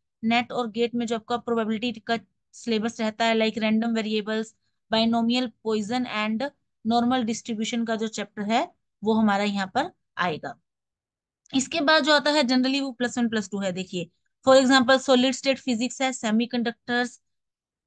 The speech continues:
सेमीकंडक्टर डायोड, सोलर सेल, Zener diode, Zener diode as voltage regulator, जंक्शन ट्रांजिस्टर, ट्रांजिस्टर एक्शन, ये सब चीजें जो हैं प्लस टू लेवल की हैं। Logic gates and its combination, transistor and switch,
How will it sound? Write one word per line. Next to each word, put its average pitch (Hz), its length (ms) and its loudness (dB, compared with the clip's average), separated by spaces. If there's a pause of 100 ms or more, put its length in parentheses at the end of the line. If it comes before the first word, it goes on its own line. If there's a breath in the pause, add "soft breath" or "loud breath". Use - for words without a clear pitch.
(160)
सेमीकंडक्टर 240 720 2 (120)
डायोड, 240 600 2 (480)
सोलर 254 400 0
सेल, 240 360 -2
Zener 247 380 -2
diode, 233 480 -4
Zener 247 260 -6
diode 233 380 0
as 226 200 -4
voltage 220 520 -4
regulator, 220 640 -4 (360)
जंक्शन 240 440 0
ट्रांजिस्टर, 226 640 -2
ट्रांजिस्टर 226 640 -4 (100)
एक्शन, 240 400 -4 (340)
ये 285 100 -2
सब 330 180 -6
चीजें 294 300 -2
जो 277 120 -4
हैं 277 200 0
प्लस 247 380 -6
टू 285 200 -2
लेवल 226 340 2
की 226 200 -2
हैं। 247 240 -2 (360)
Logic 226 400 0
gates 233 280 2
and 233 200 -2
its 240 180 -6 (120)
combination, 220 640 -2
transistor 226 640 -4
and 220 120 -4
switch, 226 300 -6